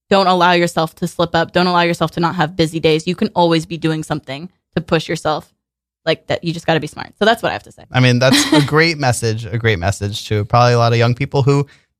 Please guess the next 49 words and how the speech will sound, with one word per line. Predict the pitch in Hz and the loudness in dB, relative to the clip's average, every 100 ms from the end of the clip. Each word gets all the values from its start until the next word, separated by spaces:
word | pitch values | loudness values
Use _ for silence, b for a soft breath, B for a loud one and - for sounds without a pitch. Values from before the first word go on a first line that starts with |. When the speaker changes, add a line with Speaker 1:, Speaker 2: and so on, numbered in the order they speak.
| - | 0
Speaker 2:
maybe | 127 151 | 2 4
you'll | 175 180 170 | 2 2 4
have, | 170 170 - | 2 0 0
they'll | 127 | 2
be | 135 143 | 2 0
musicians | 143 143 147 - 139 | 0 -2 -4 -4 -4
because | 139 131 170 | -4 -2 -2
of | 151 | -2
you. | 101 110 | -2 -2
And | - | -2
you | 139 | -2
may | 208 | 2
Speaker 1:
I | |
hope | 262 | 2
Speaker 2:
say, | 110 | 2
Speaker 1:
so. | 247 254 294 _ - | 2 2 0 _ -6
Speaker 2:
"Yeah. | 285 330 - - | -4 -2 -2 -2
Speaker 1:
Just | 254 | 0
do | 214 285 | 2 2
it. | 220 - | 2 0
Whatever | 247 | 0
you | 311 | 2
wanna | 285 262 | 2 2
do. | 220 | 2
Speaker 2:
Just | 170 - | 0 -2
do | 156 | -2
it." | 143 - _ _ _ | -2 -2 _ _ _
Um, | 147 156 - | 0 0 2
well, | 156 156 | 2 4
I | |
wanna | 160 185 185 | 4 4 2
thank | 151 147 | 2 2
you | 143 | 0
so | - 160 170 | 0 2 4
much | 139 113 - - | 4 2 -2 -8
for | - 117 113 110 117 | -2 2 4 2 2
coming | - 170 185 | 0 0 0
in | 165 | 0
here. | 143 135 131 131 131 - | 0 0 2 2 2 0
Speaker 1:
Thanks | 113 117 | 2 4
Speaker 2:
Uh, | |
Speaker 1:
for | 135 | 4
Speaker 2:
we've | - | 4
had | |
Speaker 1:
having | 190 180 | 4 2
Speaker 2:
so | 170 | 2
Speaker 1:
me. | |
Speaker 2:
much | 160 160 | 0 0
fun. | 131 113 113 | 2 2 2